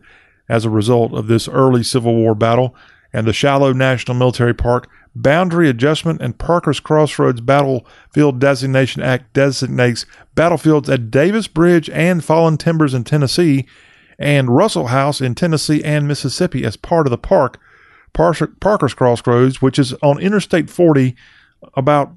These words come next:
twenty-five miles east of Jackson, Tennessee. It's kind of halfway exactly between Nashville and Memphis on Interstate forty. And it was the sea-, uh, scene of a great battle of Nathan Bedford Forrest, where he was surrounded and somehow the Wizard of the Saddle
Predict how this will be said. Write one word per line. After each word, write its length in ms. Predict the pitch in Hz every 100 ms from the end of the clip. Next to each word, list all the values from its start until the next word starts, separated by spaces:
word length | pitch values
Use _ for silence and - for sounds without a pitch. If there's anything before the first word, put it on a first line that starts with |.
| _ _ -
twenty-five 680 | - 202 226 - 190 180 139
miles 340 | 156 151 120
east 280 | 165 160 131
of 80 | 117
Jackson, 420 | 135 139 - 120
Tennessee. 540 | 110 110 - 113 113
It's 140 | 113 -
kind 180 | 143
of 80 | 127
halfway 460 | 139 147 - 139 131
exactly 560 | 117 113 139 147 120
between 360 | 117 113 117 113
Nashville 460 | 127 139 - 127 117
and 100 | 117
Memphis 380 | 139 107 107 - - - _ _
on 160 | 123 120
Interstate 480 | 120 113 - 113 -
forty. 360 | 113 117 123 - _ _ -
And 220 | 131 120
it 100 | 180
was 140 | 156
the 80 | 123
sea-, 560 | 120 - - 143 139 -
uh, 180 | 131 110
scene 380 | - 156 151
of 140 | 127 107
a 80 | 107
great 560 | 107 120 156 151 - -
battle 400 | 127 127 120 123
of 200 | 120 107
Nathan 380 | 117 127 131 127
Bedford 320 | 120 117 120
Forrest, 380 | - 117 107 - _ - _
where 140 | - 117
he 80 |
was 160 | 139 117
surrounded 680 | 113 107 127 143 135 127 107 - -
and 100 | 113
somehow 540 | - 135 131 123 113 - _ -
the 200 | 123 107
Wizard 360 | 120 139 139
of 80 | 127
the 80 | 117
Saddle 500 | - 131 123 110